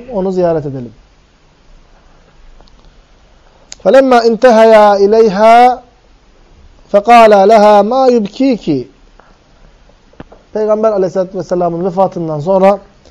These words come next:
Ummu Eymen'e gidiyorlar. Ummu Eymen ise ağlıyor kadın.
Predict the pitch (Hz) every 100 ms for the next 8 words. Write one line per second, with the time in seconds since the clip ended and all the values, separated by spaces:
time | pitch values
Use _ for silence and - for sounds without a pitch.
0 | _ - _ _ - 202 196 196 185 180
1 | 170 185 180 165 185 196 190 185 180 160
2 | 160 175 208 196 _ _ 147 180 190 165
3 | 165 175 165 127 - _ _ _ _ _
4 | _ 143 127